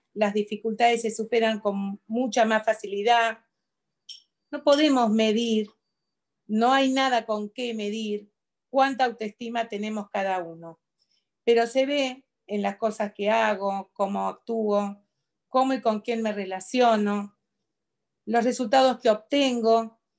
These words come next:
y cómo me sobrepongo a los obstáculos, a los obs-, obstáculos, perdón. Todos estos son indicadores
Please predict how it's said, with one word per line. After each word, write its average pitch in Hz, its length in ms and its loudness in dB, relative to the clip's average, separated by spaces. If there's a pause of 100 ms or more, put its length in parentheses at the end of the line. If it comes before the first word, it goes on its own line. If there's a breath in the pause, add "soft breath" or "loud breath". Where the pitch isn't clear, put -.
(160)
y 233 160 -8
cómo 349 280 2
me 311 160 2
sobrepongo 269 920 2
a 226 100 4
los 214 200 -4
obstáculos, 170 840 -8
a 220 60 -4
los 214 180 -4
obs-, - 360 -12
obstáculos, 214 1000 -2
perdón. 202 560 0 (1200 soft breath)
Todos 359 300 2
estos 277 640 -4
son 294 260 -2
indicadores 254 960 -2